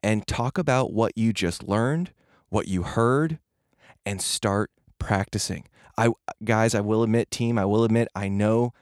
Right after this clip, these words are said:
this one can be difficult if your leader doesn't understand or is giving everything to you as both urgent and important. All the more reason to have this conversation.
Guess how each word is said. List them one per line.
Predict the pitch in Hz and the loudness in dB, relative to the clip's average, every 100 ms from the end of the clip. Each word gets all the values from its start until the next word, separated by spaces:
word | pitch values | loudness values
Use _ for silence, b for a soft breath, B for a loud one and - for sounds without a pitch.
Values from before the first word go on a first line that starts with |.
| _ | _
this | 90 85 101 113 - | -18 -4 0 2 0
one | 117 113 | -2 -2
can | 113 - 110 107 113 | -4 -6 -2 0 0
be | 104 107 104 - | 0 0 0 0
difficult | 139 131 139 - 95 98 _ B B B B B B | 0 0 -4 -2 -2 -2 _ B B B B B B
if | 107 107 | -2 0
your | 120 113 107 | 2 4 4
leader | 110 113 123 113 - | 2 4 2 0 0
doesn't | 101 104 117 | 2 2 0
understand | - 107 92 - - 107 104 117 135 139 _ _ _ b b b | 0 0 0 -4 -2 0 2 2 0 -6 _ _ _ b b b
or | 104 110 | -2 0
is | 117 - | 0 0
giving | 120 110 110 _ 131 | 0 0 -2 _ 2
everything | 135 123 139 - 120 | 2 4 2 2 2
to | 117 - | 0 2
you | 110 117 - | 4 4 2
as | 117 123 | 2 2
both | 104 90 143 156 143 - - _ - | -2 0 4 4 2 -2 -14 _ 0
urgent | 120 120 120 123 - | 2 2 2 0 -2
and | 104 101 104 - | -2 2 2 2
important. | 113 113 - 156 151 98 - - _ _ _ _ _ - | 0 -2 -2 -2 0 -2 -6 -14 _ _ _ _ _ -8
All | 90 | -4
the | 90 | 0
more | 101 101 | 2 2
reason | 95 92 98 | 2 -2 -2
to | 101 | -2
have | 92 85 | -2 -4
this | 95 | -6
conversation. | - 85 87 104 151 165 98 80 | -4 -6 -4 0 0 0 -2 -6